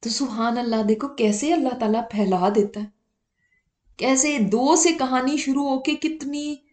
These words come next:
सारे अफराद उन, उस घराने से पैदा हुए।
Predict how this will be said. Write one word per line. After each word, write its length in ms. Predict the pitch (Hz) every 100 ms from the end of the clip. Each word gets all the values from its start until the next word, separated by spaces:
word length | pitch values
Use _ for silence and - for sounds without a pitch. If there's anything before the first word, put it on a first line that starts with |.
| _ _ _ _ _
सारे 840 | - 240 240 285 302 302 294 277 262
अफराद 640 | 208 208 214 208 226 208 -
उन, 280 | 220 220 214 247
उस 200 | 226 190
घराने 420 | 196 190 196 208
से 120 | 220
पैदा 300 | 202 185 185
हुए। 220 | 190 220